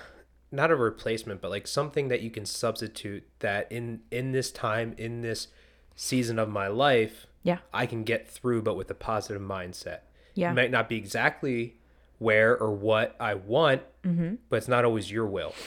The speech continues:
Speaker 1: right? So
Speaker 2: What's
Speaker 1: you
Speaker 2: your substitute right now that you gave up and that you're kind of subbing here?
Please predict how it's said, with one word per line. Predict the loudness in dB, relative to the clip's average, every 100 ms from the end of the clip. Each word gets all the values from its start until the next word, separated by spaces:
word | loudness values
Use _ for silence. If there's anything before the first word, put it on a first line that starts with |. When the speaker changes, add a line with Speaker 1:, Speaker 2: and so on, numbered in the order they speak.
| -8 2
Speaker 1:
right? | 4 4 -2 -20 -20 -14
So | -4 4 6 6 4 0
Speaker 2:
What's | 0 0 2
Speaker 1:
you |
Speaker 2:
your | 0
substitute | 0 -4 -4 -8 -6 -6 -10 _
right | -2 0
now | 2 0 -2 -8 _ _ _ _ _ _ _ _ _ 0
that | 2 4
you | 2 2
gave | 2 4 4
up | 4 4 -2 -8 -12 _ -4
and | 0 0
that | -2 -2
you're | -2
kind | -2 -4 -6
of |
subbing | -4 0 0 0 -4 -8 -6
here? | -2 0 -2